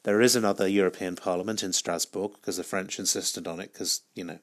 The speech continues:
you know what they're like. But Brussels, I thought, I thought for a long time that was probably about half an hour outside Berlin, but it's not.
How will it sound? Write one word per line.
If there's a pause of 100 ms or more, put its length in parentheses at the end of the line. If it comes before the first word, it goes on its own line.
(400)
you
know
what
they're
like. (500)
But (880)
Brussels, (1600)
I
thought,
I
thought
for
a
long
time
that
was
probably
about
half
an
hour
outside
Berlin,
but
it's
not.